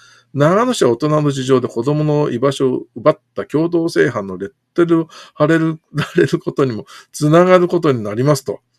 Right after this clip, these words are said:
いやー、厳しいですよね。道義的な面において決して理想の選択と言えない。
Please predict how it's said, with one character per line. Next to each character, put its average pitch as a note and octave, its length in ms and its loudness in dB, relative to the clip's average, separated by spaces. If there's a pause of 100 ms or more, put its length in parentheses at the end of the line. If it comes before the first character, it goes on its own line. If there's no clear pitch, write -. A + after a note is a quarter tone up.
(420)
い G#2 160 -12
や F#2+ 400 -4
ー、 F#2 240 -14
厳 G2+ 100 -8
し B2 240 0
い - 20 0
で G2+ 140 -2
す - 140 -12
よ F2 100 -12
ね。 F#2 240 -10
道 A2 160 -2
義 D3 140 0
的 D3+ 180 -4
な C#3 140 2
面 C3+ 140 2
に A2 60 -6
お G2 80 -4
い F#2 40 -10
て - 80 -20
決 A#2 160 -4
し - 100 -10
て E3+ 140 4
理 D3 100 -2
想 D3 180 -2
の C3+ 80 -4
選 B2+ 200 -4
択 C3 160 -8
と G#2 100 -4
言 G#2+ 140 -4
え - 20 -4
な A#2+ 140 -2
い。 - 60 -16